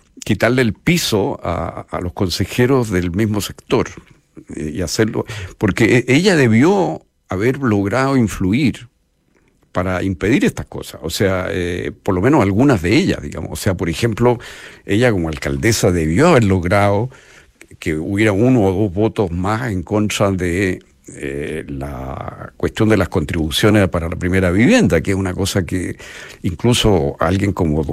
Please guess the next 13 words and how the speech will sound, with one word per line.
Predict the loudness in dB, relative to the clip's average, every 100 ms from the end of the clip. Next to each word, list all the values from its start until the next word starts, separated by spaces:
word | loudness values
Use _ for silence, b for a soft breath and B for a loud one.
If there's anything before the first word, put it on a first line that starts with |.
| -6
Daza, | 0 4 4 4 -2 -2
que | -6
fue | -4 -2
el | -2
economista | -2 0 2 2 0 0 -2 -2 -8
jefe | 0 4 4 2 0
de | 0
la | -2 -4
campaña | -4 -2 0 2 2
de | 2 0
Kast, | -2 -2 -6 2
públicamente | 2 2 0 0 2 0 0 -4 -2
criticó. | -2 -2 -2 -4 -2 -2